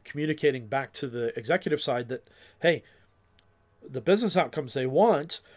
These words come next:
require them to touch existing systems, and the existing systems are complex. And so, uh, they can't just go out for an R F P for ten million dollars and turn around and expect everything to just work.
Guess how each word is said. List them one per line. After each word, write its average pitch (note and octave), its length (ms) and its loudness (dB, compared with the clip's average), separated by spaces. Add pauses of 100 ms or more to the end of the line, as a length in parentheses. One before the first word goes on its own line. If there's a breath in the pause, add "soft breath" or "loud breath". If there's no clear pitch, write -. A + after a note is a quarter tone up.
(120)
require D#3+ 480 4
them C#3+ 200 0
to C#3 100 -8
touch C3+ 300 -6
existing C#3 460 -4
systems, B2+ 520 -2
and A#2+ 100 -8
the B2 80 -8
existing C#3+ 380 -8
systems C3 540 -4
are A#2+ 80 -4
complex. - 680 -4 (380 loud breath)
And C3 180 -4
so, C3 440 2 (420 soft breath)
uh, D3 140 8
they C#3+ 240 -2
can't F#3 280 2
just D#3 240 -2
go E3 200 4
out D#3+ 180 0
for D3+ 140 0
an C3+ 60 -4
R C3+ 180 0
F A#2+ 120 -10
P E3+ 200 -4
for C#3 160 -8
ten C#3+ 200 -4
million B2 280 -8
dollars C#3+ 520 4 (300 loud breath)
and C3 360 -4
turn D3 180 -6
around C3 220 -4
and A#2+ 100 -12
expect - 340 -6
everything B2 440 -8
to A2+ 100 -14
just A2 240 -10
work. C#3+ 360 2